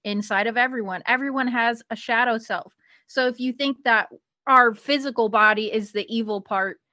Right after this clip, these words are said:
that craves physical things from this earth, and we do manipulative shit to each other to get that, and then inside of us is our soul, which is the light part of us, and that goes on,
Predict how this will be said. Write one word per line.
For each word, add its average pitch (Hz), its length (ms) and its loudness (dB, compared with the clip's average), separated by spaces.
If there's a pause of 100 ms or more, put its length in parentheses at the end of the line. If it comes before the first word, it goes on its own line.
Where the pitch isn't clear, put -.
(160)
that 202 280 2
craves 226 580 0
physical 214 480 -4
things 208 480 -4 (160)
from 214 380 -2
this 202 380 -6
earth, 214 280 0
and 202 120 -6
we 208 100 -6
do 208 180 -6
manipulative 208 840 -2
shit - 300 -6
to 208 120 -14
each 196 160 -12
other 202 180 -4
to 185 100 -10
get 240 300 -4
that, 175 280 -2 (280)
and 220 140 0
then 220 240 -2
inside 262 480 2
of 214 100 -2
us 202 180 -4
is 208 140 -6
our 196 140 0
soul, 202 440 -4
which 190 200 -10
is 190 180 -10
the 185 100 -6
light 190 420 -2
part 185 200 -4
of 180 100 -12
us, 185 220 -10
and 180 220 -14
that 214 260 4
goes 202 320 -2
on, 185 460 -4